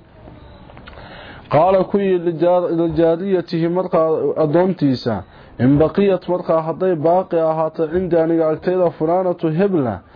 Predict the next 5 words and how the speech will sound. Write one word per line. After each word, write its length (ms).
xataa 400
amuuta 400
ilaan 340
kaba 280
dhimanayaba, 680